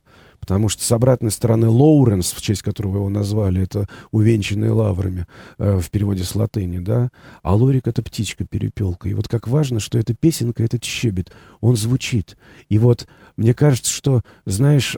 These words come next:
э, как хорошо, что Атар Давидович Асселяни запечатлел жизнь этого молодого человека.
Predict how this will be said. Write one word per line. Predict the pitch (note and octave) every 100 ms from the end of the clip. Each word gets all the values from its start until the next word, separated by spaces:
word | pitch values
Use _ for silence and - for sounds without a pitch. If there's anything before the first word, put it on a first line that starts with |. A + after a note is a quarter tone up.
| -
э, | A#2 G#2+ - _
как | E3 -
хорошо, | - D#3+ D#3 - D3+
что | G#2 - - A2+ A2 -
Атар | G#2 - A2+
Давидович | A2 A2+ A2 F#2+ -
Асселяни | G#2+ - A2 B2 D#3 E3 D#3 A#2 - - _ _ _ _ _ _ _
запечатлел | F#2+ A2 - - C3 - C3 G2 D#2 D2+ _ _ _ _ _ _ _ -
жизнь | G2 A2+ G2 F#2+ -
этого | G2 G2+ F#2+
молодого | G2 G#2 G#2 F2 E2+
человека. | - G2 F#2 E2 -